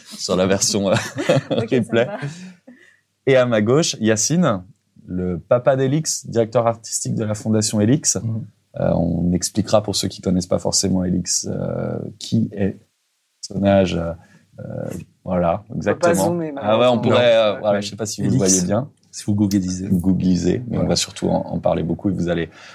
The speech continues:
Speaker 1: vous allez tout comprendre. Et Elix, euh, ça sera l'occasion de parler aussi de, d'Elix Island,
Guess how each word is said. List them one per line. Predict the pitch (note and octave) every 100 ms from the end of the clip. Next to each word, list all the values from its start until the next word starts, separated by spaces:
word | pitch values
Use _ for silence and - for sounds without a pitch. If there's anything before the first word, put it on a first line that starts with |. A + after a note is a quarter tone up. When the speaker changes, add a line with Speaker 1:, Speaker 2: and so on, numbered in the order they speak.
| - G2
Speaker 1:
vous | F#2+
allez | G2 G2
tout | G#2
comprendre. | A2 F#2+ A2 B2 C3+ - - - -
Et | G2 F#2+
Elix, | G2+ G#2+ - -
euh, | F2+ E2+ E2+
ça | E2+ F#2
sera | -
l'occasion | F#2 F2 F2+ G#2
de |
parler | F#2+ F2+
aussi | F#2 - F#2+
de, | F#2 F2 F2
d'Elix | F2 F2+ - G2+
Island, | G#2 A2+ A#2